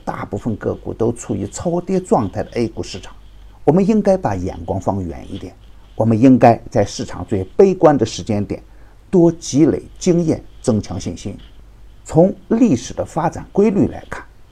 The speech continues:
轮动式的慢牛行情将在两千一九年慢慢开启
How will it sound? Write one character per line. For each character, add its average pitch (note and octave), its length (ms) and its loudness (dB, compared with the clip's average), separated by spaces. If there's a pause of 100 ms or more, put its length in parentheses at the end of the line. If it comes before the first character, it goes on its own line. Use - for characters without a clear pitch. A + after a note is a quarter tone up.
(260)
轮 A#2+ 400 4
动 D#3+ 200 2
式 - 180 -6
的 F#2+ 100 -2
慢 B2 260 2
牛 F#2+ 160 -6
行 G2+ 320 -8
情 - 220 -12 (260)
将 D3+ 320 4
在 - 300 0
两 G#2 280 -2
千 - 220 -10
一 D3+ 120 0
九 G2+ 220 -6
年 F2+ 160 -8
慢 G#2+ 220 0
慢 F2+ 160 -6
开 B2 200 2
启 - 260 -10